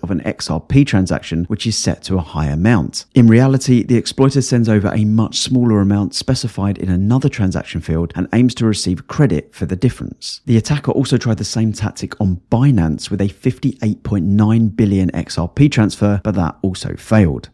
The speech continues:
I think if it didn't, you'd already know about it. So it's a swing and a miss this time,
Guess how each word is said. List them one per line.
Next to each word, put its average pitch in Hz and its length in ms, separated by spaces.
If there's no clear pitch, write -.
I 113 60
think 107 240
if 90 80
it - 100
didn't, 104 320
you'd 101 160
already 80 280
know 92 160
about - 360
it. - 240
So - 140
it's 143 100
a 160 60
swing 180 240
and 165 80
a - 20
miss 131 220
this - 240
time, 87 380